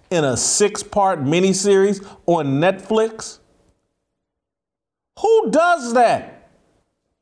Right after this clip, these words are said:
And people keep wondering why I keep saying, "This stuff feels satanic." Two people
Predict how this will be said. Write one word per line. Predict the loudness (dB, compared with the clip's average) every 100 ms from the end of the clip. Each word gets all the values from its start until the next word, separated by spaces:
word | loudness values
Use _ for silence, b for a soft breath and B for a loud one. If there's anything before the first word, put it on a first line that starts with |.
| _ _ _ _ _ _ -2
And | 0
people | 2 2 0
keep | 0 0
wondering | 0 0 2 2
why | 2 2
I | 0
keep | -2 -4 0
saying, | 0 2 2 0 -4 B B B B
"This | -2 -2
stuff | 0 -2 -2 0
feels | 2 2 0
satanic." | 0 0 0 -2 0 2 2 0 -6 -16 -20 _ _ _ _ _ _ _ _ _ _ _ _ _ _ _ _ _ _ _ _ -4
Two | 0 0 0
people | 0 0 0 0 0 0 -2 -10